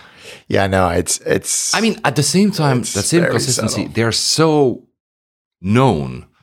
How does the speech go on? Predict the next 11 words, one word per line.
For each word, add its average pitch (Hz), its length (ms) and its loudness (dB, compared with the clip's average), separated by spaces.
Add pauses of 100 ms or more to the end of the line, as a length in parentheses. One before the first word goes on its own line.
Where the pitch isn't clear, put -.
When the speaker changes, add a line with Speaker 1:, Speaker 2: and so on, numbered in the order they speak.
(540)
Speaker 2:
that 92 140 -10
it's 95 140 -6
almost 127 200 -2
like 110 120 0
you 90 80 -10
cannot 107 240 2
change 110 180 0
it. 95 60 0
It's 104 80 0
like 147 120 0
Coca-Cola. 120 760 0